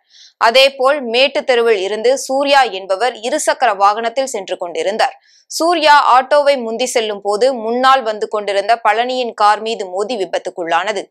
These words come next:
இதில் இருசக்கர வாகனத்தில் இருந்து சூர்யா தூக்கி வீசப்பட்ட நிலையில் பலத்த காயமடைந்த அவர் காஞ்சிபுரம் மாவட்ட அரசு தலைமை மருத்துவமனையில் அனுமதிக்கப்பட்டார். அதன் பின் மேல் சிகிச்சைக்காக சென்னையில் உள்ள மருத்துவமனையில் சிகிச்சை பெற்று வருகிறார்.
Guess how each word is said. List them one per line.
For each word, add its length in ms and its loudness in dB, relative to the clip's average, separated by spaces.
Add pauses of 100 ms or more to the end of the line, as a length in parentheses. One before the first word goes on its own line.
(400)
இதில் 260 0
இருசக்கர 600 0
வாகனத்தில் 600 2
இருந்து 360 -2
சூர்யா 400 0
தூக்கி 360 -6
வீசப்பட்ட 500 -6
நிலையில் 400 -4 (140)
பலத்த 380 0
காயமடைந்த 640 0
அவர் 360 0
காஞ்சிபுரம் 600 0
மாவட்ட 480 2
அரசு 420 0
தலைமை 400 0
மருத்துவமனையில் 760 -4
அனுமதிக்கப்பட்டார். 840 -2 (380)
அதன் 340 2
பின் 220 -2
மேல் 300 2
சிகிச்சைக்காக 720 2
சென்னையில் 480 -2
உள்ள 220 0
மருத்துவமனையில் 800 -4
சிகிச்சை 320 -2
பெற்று 260 -8
வருகிறார். 440 -2